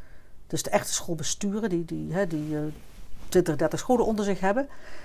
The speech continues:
Eh, bij schoolleiders zie je verdeeldheid. Er zijn erbij die vinden het flauwekul. En er zijn schoolleiders die vinden het een hartstikke fijne, eh, toevoeging aan hun, eh,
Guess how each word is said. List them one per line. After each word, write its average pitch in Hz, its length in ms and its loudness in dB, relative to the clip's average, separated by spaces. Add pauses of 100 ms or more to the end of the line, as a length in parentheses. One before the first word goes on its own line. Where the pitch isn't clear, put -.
(340)
Eh, 190 240 6
bij 160 120 4
schoolleiders 240 680 6
zie 202 140 0
je 180 400 2
verdeeldheid. 165 720 2
Er 160 60 0
zijn 165 200 4
erbij 151 260 2
die 151 100 -4
vinden 147 180 -2
het 139 100 -6
flauwekul. 160 540 0
En 170 100 -2
er 165 60 0
zijn 156 140 2
schoolleiders 156 500 0
die 147 120 -6
vinden 151 200 -2
het 147 140 -2
een 143 60 -6
hartstikke 147 360 -4
fijne, 135 500 -4
eh, 151 100 -12 (120)
toevoeging 156 480 -2
aan 135 180 -6
hun, 143 220 -6
eh, 143 60 -8